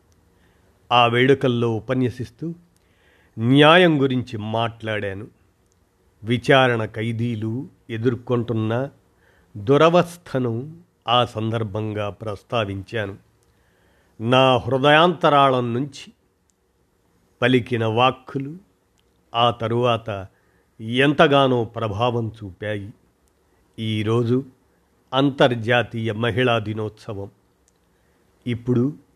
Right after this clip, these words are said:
అదే స్ఫూర్తితో, అదే హృదయాంతరాళం నుంచి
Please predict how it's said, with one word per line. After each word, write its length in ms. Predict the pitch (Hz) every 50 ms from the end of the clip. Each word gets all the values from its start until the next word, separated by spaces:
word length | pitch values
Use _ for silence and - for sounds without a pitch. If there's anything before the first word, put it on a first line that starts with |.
| _ -
అదే 300 | 110 107 110 120 131 131
స్ఫూర్తితో, 760 | - - - _ - 131 123 - - 117 110 131 131 139 143 143 _ _ _ _ _ _ _ _ _ _ _ _ _ _ -
అదే 320 | 139 135 131 156 160 160 147
హృదయాంతరాళం 1120 | 117 131 143 147 151 151 156 151 156 180 175 135 - 165 147 151 143 139 135 131 120 120
నుంచి 380 | 123 127 139 - - - 139